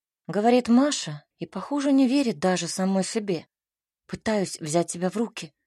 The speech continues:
натягиваю улыбку. Я пошла внутрь. Маша с Димой кивают и плетутся за мной. «Слышь, Солнцева, ты что завелась-то?» Пытается ободрить меня Калинин.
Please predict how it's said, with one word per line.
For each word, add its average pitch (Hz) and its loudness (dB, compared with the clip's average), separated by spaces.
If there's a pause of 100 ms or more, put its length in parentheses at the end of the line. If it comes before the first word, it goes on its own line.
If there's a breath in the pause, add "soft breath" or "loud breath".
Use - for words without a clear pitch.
(220)
натягиваю 202 2
улыбку. 185 -2 (680)
Я 233 2
пошла 208 0
внутрь. 165 -6 (720)
Маша 247 0
с 185 -4
Димой 226 2
кивают 214 0
и - -2
плетутся 180 -8
за 175 -4
мной. 170 -4 (680)
«Слышь, - -2 (320)
Солнцева, 156 0 (260)
ты 220 -2
что - -2
завелась-то?» 214 0 (400)
Пытается 247 0
ободрить 220 0
меня 160 -6
Калинин. 160 -10